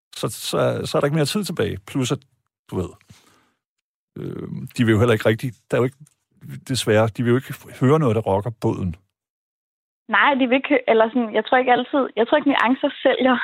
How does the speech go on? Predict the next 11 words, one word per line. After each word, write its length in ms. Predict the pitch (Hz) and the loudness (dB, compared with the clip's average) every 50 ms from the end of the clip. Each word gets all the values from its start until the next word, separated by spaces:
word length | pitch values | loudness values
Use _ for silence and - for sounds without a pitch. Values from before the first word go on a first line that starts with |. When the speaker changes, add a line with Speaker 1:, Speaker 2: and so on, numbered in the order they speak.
| - - _ _ | -2 -4 _ _
Speaker 2:
<laughs> 320 | - - - - - _ - | -20 -20 -20 -20 -10 _ -2
fordi 180 | 269 240 240 - | 0 0 2 4
alle 180 | - 247 269 311 | 4 4 4 4
har 80 | 311 | 4
nuancer. 520 | 269 240 214 - 180 170 180 - - 202 202 - _ _ | 2 2 2 0 0 0 -2 -6 -8 -8 -8 -10 _ _
Så 60 | - 233 208 | -6 -2 0
det, 120 | 254 247 240 | 0 0 0
du 100 | 240 226 220 214 | 0 2 2 4
gerne, 260 | 214 226 247 254 247 _ _ _ _ _ _ _ _ _ _ _ _ - | 4 4 2 2 0 _ _ _ _ _ _ _ _ _ _ _ _ -6
altså, 140 | 220 - 214 208 - - | 0 2 2 2 0 -2
der, 80 | - | -4